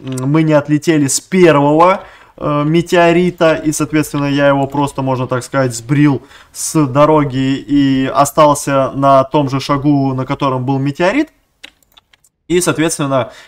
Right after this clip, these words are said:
количество энергии, которое нужно будет потратить, уже значительно меньше. Но понятное дело, что рано или поздно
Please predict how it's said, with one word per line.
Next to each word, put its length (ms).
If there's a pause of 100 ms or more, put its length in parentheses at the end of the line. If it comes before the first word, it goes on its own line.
количество 560
энергии, 320
которое 440
нужно 300
будет 220
потратить, 480 (100)
уже 480
значительно 720
меньше. 460
Но 420 (380)
понятное 480
дело, 280
что 220
рано 240
или 220
поздно 1120